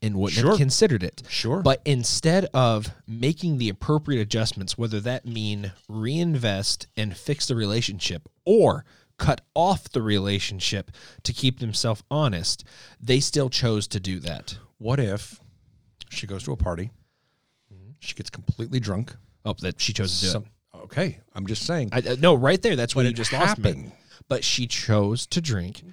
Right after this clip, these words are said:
Speaker 2: Okay.
Speaker 1: and she let herself become
Speaker 2: But what she's saying is it would never. I, and I've gone through all of those
Speaker 1: Now, you're
Speaker 2: things with
Speaker 1: talking
Speaker 2: her.
Speaker 1: to somebody who has chosen to never drink because I have made sure that that's never going to happen
Speaker 2: Okay, but
Speaker 1: to
Speaker 2: that's
Speaker 1: me.
Speaker 2: more of a religious thing, right?
Speaker 1: No.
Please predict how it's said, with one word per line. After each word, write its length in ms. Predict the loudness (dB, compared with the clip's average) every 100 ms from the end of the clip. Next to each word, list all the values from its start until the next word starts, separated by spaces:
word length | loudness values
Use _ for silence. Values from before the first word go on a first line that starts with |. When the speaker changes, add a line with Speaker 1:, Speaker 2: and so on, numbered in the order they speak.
| -10
Speaker 2:
Okay. 160 | -8 -2
Speaker 1:
and 160 | 0 0
she 160 | 0
let 340 | 0 2 0 0
herself 680 | -4 -2 0 0 0 -4 -6
become 520 | -6 -4 -2 -2 0
Speaker 2:
But 60 | -2
what 100 | -4
she's 200 | -4 -4
saying 280 | -2 -2 -2
is 240 | -4 -8 -8
it 120 | -8
would 220 | -6 -6
never. 500 | -4 -2 -2 -2 -8 -6
I, 120 | -4
and 180 | -4 -6
I've 180 | -6 -6
gone 200 | -6 -6
through 220 | -8 -10
all 240 | -4 -2 0
of 80 |
those 60 | 2
Speaker 1:
Now, 60 | 2
you're 140 | 4
Speaker 2:
things 60 | 2
with 40 | 4
Speaker 1:
talking 280 | 4 4
Speaker 2:
her. 40 | 2
Speaker 1:
to 60 | 4
somebody 340 | 4 4 4
who 140 | 6
has 140 | 4 4
chosen 540 | 4 6 6 4 -2 -4
to 200 | 0 2
never 500 | 4 4 4 4 2
drink 500 | 2 4 4 2 -8 _ _ _
because 300 | 0 2 2
I 140 | 2
have 180 | 2 2
made 260 | 0 -2 0
sure 280 | 2 4 2
that 160 | 2
that's 260 | 2 0 0
never 580 | -2 2 6 6 6 4
going 320 | 2 2 2
to 80 | 2
happen 220 | 2 2
Speaker 2:
Okay, 40 | 0
but 80 | -2
Speaker 1:
to 60 |
Speaker 2:
that's 120 | -2
Speaker 1:
me. 40 | 0
Speaker 2:
more 140 | 0
of 80 | 0
a 60 | -4
religious 500 | -6 -4 -4 -4 -10
thing, 200 | -12 -8
right? 140 | 4
Speaker 1:
No. 300 | 6 6 2